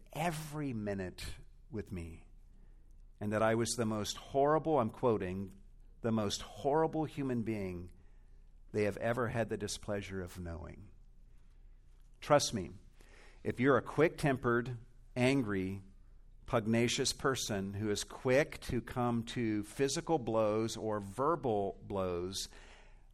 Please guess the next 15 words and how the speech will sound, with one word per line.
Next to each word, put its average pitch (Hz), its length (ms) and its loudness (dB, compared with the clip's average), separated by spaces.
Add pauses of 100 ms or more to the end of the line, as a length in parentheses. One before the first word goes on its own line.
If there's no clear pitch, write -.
(120)
the 117 240 0
ministry 101 1000 0 (380)
is 117 300 -2
the 117 140 4
last 120 400 4
place - 640 -6 (280)
that 104 200 -2
you 101 180 -2
want 95 200 -2
to 90 40 -6
be. 87 340 -6 (840)
Go 117 160 6
to 180 80 6
the 175 120 4
beach 123 720 -2